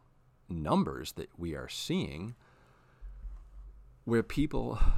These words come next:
are, are, are sprinting away and fleeing cities that are run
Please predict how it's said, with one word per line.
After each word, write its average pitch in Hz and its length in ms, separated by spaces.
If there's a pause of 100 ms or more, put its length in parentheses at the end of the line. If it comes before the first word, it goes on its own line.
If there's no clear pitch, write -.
(280)
are, 92 540 (1300)
are, 104 160
are 90 160
sprinting 107 760
away 64 540
and 76 200
fleeing 98 920
cities 73 640
that - 180
are 78 180
run 90 600